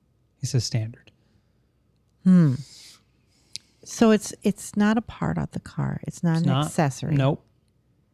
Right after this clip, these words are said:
Speaker 1: Nuh-uh.
Speaker 2: Something you would bring into the car?
Speaker 1: Yep.
Speaker 2: And ten percent
Speaker 1: Mm-hmm.
Speaker 2: have these.
Speaker 1: Yep.
Speaker 2: A sunshade?
Speaker 1: Nope.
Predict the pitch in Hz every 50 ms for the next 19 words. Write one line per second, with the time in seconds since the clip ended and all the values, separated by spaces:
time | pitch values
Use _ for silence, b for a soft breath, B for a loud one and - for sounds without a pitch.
0 | _ - 147 139 135 131 131 - 139 131 131 113 - - _ _ _ _ _ _
1 | _ _ _ _ _ _ _ _ _ _ _ _ _ _ _ _ _ _ _ _
2 | - - - - - 214 196 208 202 196 180 156 139 139 139 139 139 156 180 208
3 | - - - 180 180 214 208 - - 269 254 269 - - 262 269 285 - 147 151
4 | 175 - - _ _ _ _ _ _ _ _ _ _ _ _ _ _ _ _ _
5 | _ _ _ _ _ _ _ _ _ _ _ _ _ _ _ _ _ _ _ _
6 | _ _ _ _ - 196 185 165 - 175 175 165 - 165 156 - - 156 - _
7 | _ _ _ _ _ _ _ - 151 139 127 117 143 185 214 - _ _ _ _
8 | _ _ - 127 - - - - - _ - _ _ _ _ - 151 147 151 -
9 | _ _ _ _ _ _ _ _ _ _ _ _ - - - - 196 196 208 -
10 | - 269 277 302 302 - _ _ _ _ _ _ _ _ _ _ _ _ - 156
11 | 147 143 151 165 190 -